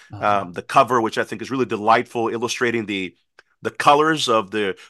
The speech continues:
Speaker 2: priestly garments. And, uh, I was also very grateful to receive, uh, endorsements from figures that you may know,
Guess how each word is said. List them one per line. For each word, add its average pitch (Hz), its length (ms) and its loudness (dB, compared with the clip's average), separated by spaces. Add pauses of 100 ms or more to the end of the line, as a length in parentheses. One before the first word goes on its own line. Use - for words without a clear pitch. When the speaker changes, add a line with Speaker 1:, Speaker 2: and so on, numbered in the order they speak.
(160)
Speaker 2:
priestly 127 300 -4
garments. 123 600 2 (340)
And, 104 260 -2
uh, 98 340 2
I 98 60 0
was 123 100 0
also 151 220 2
very 135 220 0
grateful 127 380 -2
to - 120 -16
receive, 110 540 -4 (440)
uh, 110 140 -4
endorsements 143 640 4
from 113 300 0 (520)
figures 165 380 2
that 113 140 2
you 151 120 4
may 147 140 4
know, 143 400 4